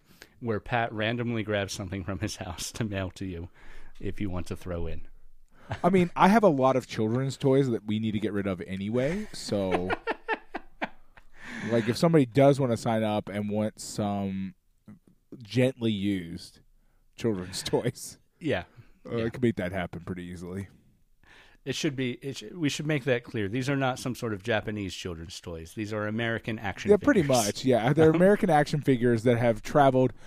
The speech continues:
Speaker 1: by the time you get them, have really left a hell of a carbon footprint in the world.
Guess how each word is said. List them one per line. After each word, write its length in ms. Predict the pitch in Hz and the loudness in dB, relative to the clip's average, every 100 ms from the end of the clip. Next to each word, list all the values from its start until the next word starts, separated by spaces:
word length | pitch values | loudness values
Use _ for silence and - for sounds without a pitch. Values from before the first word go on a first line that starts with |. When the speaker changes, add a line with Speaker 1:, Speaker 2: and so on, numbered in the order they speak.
| - - | -14 6
Speaker 1:
by 100 | 156 | 8
the 100 | 165 | 8
time 280 | - 254 180 | 8 6 6
you 160 | 156 | 6
get 220 | 175 143 - | 6 4 6
them, 200 | 117 110 - - | 2 2 -8 2
have 240 | 143 131 | 6 6
really 540 | 131 202 226 160 120 107 - 127 | 4 4 6 8 6 4 0 4
left 260 | 135 117 | 4 4
a 40 | 127 | -2
hell 340 | 104 - 170 | -4 4 6
of 60 | 127 | 6
a 80 | 107 | 2
carbon 360 | - 113 92 | 2 2 2
footprint 520 | - 110 - 95 92 - - | -2 -2 -2 -8 -8 -10 -8
in 100 | 117 | -2
the 60 | 107 | 0
world. 480 | 98 160 110 87 | 2 4 2 0